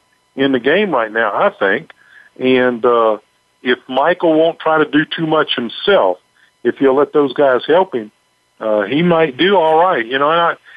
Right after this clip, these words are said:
and I think the Steelers are, are still kind of carry the lunch pail kind of guys. I think they still show up, uh,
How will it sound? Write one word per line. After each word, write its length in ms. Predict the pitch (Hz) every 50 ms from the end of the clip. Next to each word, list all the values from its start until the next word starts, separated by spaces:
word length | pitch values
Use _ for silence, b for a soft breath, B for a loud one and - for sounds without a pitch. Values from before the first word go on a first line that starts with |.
| B B _
and 120 | - 151 156
I 80 | 165 -
think 240 | - 220 220 214
the 100 | 208 180 - - -
Steelers 440 | 196 190 185 190 185 180 175 165 156 - - - _ _ _ _ _ _ _ _ _
are, 280 | - 127 - 117 127 127
are 40 | 123
still 400 | - - - 156 160 165 156 147
kind 280 | - - 156 151 147
of 160 | 143 127 - - _ _ _ _ _ _ _ _ _ _ _ _ _ _ _ _ _ -
carry 300 | - 151 151 151 151 151
the 100 | 139 135
lunch 300 | 135 139 147 139 - _
pail 200 | - 143 147 139 135
kind 220 | - 151 147 143
of 100 | 139 131
guys. 400 | 139 139 143 143 147 151 151 139 - - _ b b b b b b b b b
I 80 | 113 117
think 220 | - 151 123 113
they 140 | 139 131 120
still 360 | - - 151 147 143 135 120 - - -
show 280 | 147 147 143 143 151 151
up, 160 | 151 - _ _ _ _ _ -
uh, 360 | 127 127 123 120 117 113